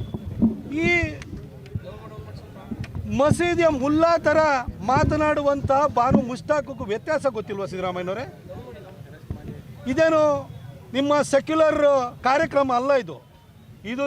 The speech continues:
ರಿಲಿಜಿಯಸ್ ಪ್ರೋಗ್ರಾಮ್ ಇದು. ಹಾಗಾಗಿ ನಾವು ಅದಕ್ಕೆ ವಿರೋಧವನ್ನು ವ್ಯಕ್ತಪಡಿಸಿದ್ದು. ಬಾನು ಮುಸ್ತಾಕ್ ಅವರು ಮಾಡುವಂಥ ಭಾಷಣದ ವಿಡಿಯೋನು ಕೂಡ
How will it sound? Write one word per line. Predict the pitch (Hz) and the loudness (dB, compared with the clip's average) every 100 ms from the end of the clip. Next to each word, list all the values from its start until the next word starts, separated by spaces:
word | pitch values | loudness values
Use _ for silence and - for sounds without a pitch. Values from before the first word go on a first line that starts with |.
| 240 | -2
ರಿಲಿಜಿಯಸ್ | 226 320 330 302 294 | -2 0 0 -2 0
ಪ್ರೋಗ್ರಾಮ್ | 254 226 220 185 | 0 0 -4 -4
ಇದು. | 135 - - - - - - | -10 -14 -18 -20 -20 -10 0
ಹಾಗಾಗಿ | 226 320 294 240 254 285 | 2 4 2 2 0 0
ನಾವು | 262 254 | 0 2
ಅದಕ್ಕೆ | 240 214 - - | 2 2 2 2
ವಿರೋಧವನ್ನು | 254 285 262 226 | 2 4 2 2
ವ್ಯಕ್ತಪಡಿಸಿದ್ದು. | 185 190 160 139 - - - - - - - - - - - - - - - 202 | -2 -4 -6 -8 -10 -10 -10 -4 -4 -4 -10 -16 -14 -14 -2 2 4 6 6 6
ಬಾನು | 285 339 330 | 6 4 4
ಮುಸ್ತಾಕ್ | 320 - 302 294 285 | 0 2 2 4 4
ಅವರು | 294 254 | 4 4
ಮಾಡುವಂಥ | 277 294 285 277 226 | 4 2 2 0 2
ಭಾಷಣದ | 277 - 294 277 302 294 - - - - - - - 151 | 0 0 -2 2 0 -2 -12 -20 -20 -20 -20 -20 -18 -6
ವಿಡಿಯೋನು | 247 311 320 320 311 294 | -2 2 2 2 0 0
ಕೂಡ | 277 | 0